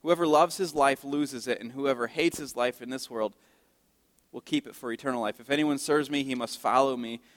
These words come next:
that where I am, there my servant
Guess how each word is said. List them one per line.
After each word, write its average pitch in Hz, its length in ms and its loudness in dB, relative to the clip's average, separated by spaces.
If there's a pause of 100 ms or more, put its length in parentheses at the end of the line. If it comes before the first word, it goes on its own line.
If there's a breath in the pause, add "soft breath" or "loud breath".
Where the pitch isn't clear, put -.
(100)
that - 120 -4
where 147 240 4
I 139 100 6
am, 127 420 -2 (420 soft breath)
there 135 160 4
my 135 140 0
servant 131 460 -4